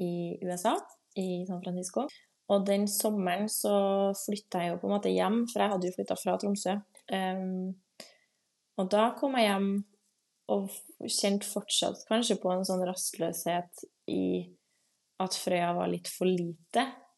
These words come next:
på det tidspunktet. Det var veldig trygt og godt å komme hjem, men kanskje det var litt det motsatte av det jeg hadde lyst på.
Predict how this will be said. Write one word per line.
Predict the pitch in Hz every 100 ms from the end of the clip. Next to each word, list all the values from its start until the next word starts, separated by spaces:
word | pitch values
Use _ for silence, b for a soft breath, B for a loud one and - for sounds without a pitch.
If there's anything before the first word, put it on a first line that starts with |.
| -
på | 196
det | 180 180
tidspunktet. | 185 - 175 175 208 233 - _
Det | 190 196
var | 190 185
veldig | 185 175
trygt | - 185 - 180
og |
godt | 170 - 180
å |
komme | 185 180
hjem, | 175 196 202
men | 180
kanskje | 180 185 - 180
det | 180
var | 175 170 170 175 - _ _ _ _ _ - 320 208 202
litt | 196 -
det | 202
motsatte | 196 180 - 185 185
av |
det | 185
jeg | 180 185
hadde | 185 196
lyst | 180 - -
på. | -